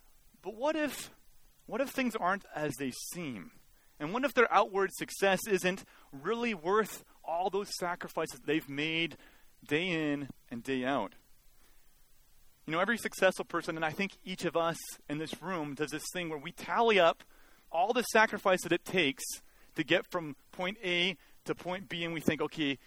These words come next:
is it worth it? You know, do I value point B well enough to make those sacrifices to get there?" But what if we have it wrong? And what if all of our sacrifice is wasted? What if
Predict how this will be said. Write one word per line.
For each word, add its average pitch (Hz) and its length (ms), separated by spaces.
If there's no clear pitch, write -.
is 143 140
it 180 120
worth 156 260
it? - 140
You 127 80
know, 117 80
do 113 100
I 131 80
value 156 280
point 170 300
B 156 320
well 143 180
enough 147 260
to - 80
make 139 140
those 147 180
sacrifices 143 520
to 131 80
get 139 220
there?" 104 120
But 98 160
what 302 200
if 311 180
we 220 120
have 190 240
it 208 100
wrong? 147 440
And 135 140
what 208 120
if 254 160
all 185 240
of 190 100
our 170 100
sacrifice 185 680
is 110 140
wasted? 107 500
What 180 160
if - 260